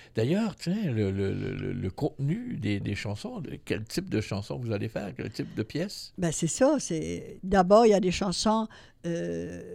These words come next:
Speaker 2: des chansons acadiennes, parce que nous sommes
Speaker 1: Oui.
Speaker 2: acadiens, là. Il y a beaucoup de chants acadiens qui sont connus, comme, euh,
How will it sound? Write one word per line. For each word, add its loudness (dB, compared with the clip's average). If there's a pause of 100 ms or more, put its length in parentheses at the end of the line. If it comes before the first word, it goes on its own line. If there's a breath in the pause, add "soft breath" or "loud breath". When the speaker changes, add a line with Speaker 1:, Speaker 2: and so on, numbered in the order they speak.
(120)
Speaker 2:
des 0
chansons 2
acadiennes, 8
parce -6
que 2
nous 0
sommes 0
Speaker 1:
Oui. -2
Speaker 2:
acadiens, 4
là. 0
Il -2
y -2
a -6
beaucoup -8
de -8
chants -8
acadiens -2
qui -12
sont -4
connus, -4
comme, -4
euh, -8